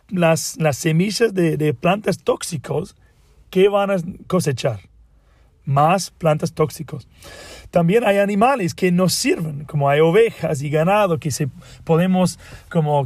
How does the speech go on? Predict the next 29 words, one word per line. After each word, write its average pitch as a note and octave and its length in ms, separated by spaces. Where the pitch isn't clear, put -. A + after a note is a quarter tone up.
tomar E3+ 400
su F3+ 240
leche F3 520
o D3 80
podemos E3+ 340
comer E3+ 400
su - 180
carne. E3+ 480
Pero F3 220
hay F3 100
otros A3+ 280
animales C3+ 520
que D3+ 140
nos D3 180
atacan, B2+ 400
como C3+ 200
serpientes F3 1080
o C3 80
tiburones, F3 880
como E3+ 280
<laughs> - 160
hay F#3 160
otros G#3 300
que, F3 240
que F#3 200
no F#3 200
nos A#3+ 180
sirven C#3 360
tanto. C#3 400